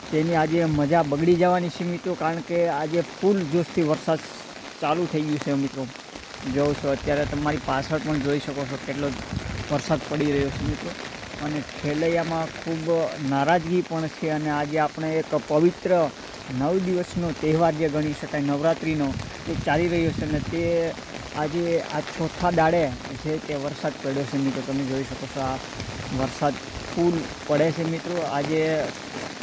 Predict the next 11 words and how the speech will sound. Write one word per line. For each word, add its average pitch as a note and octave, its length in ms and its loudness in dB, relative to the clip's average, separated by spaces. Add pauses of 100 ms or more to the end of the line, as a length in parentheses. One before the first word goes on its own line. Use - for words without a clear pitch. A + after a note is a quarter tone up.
(120)
ઘણી D3 180 4
મને E3+ 240 2
તો F3 100 2
આશા E3 280 4
છે F3 140 -2
કે E3+ 100 2
આજે D#3+ 200 4
વરસાદ D3+ 400 2
રોકાઈ D#3 360 4
જાય D#3+ 180 6
તો D#3 220 0